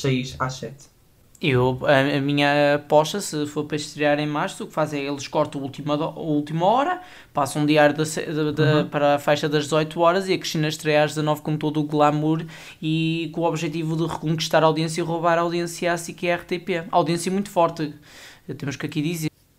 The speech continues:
Speaker 1: E, e, e esse horário também tem, é, é, é poderoso porque quem vê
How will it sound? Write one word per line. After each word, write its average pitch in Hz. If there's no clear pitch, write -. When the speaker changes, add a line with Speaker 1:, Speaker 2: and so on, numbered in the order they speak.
Speaker 1:
E, 185
e, 175
e 185
esse 175
horário 139
também 147
tem, 135
é, 131
é, 135
é 135
poderoso 143
porque 135
quem 156
vê 143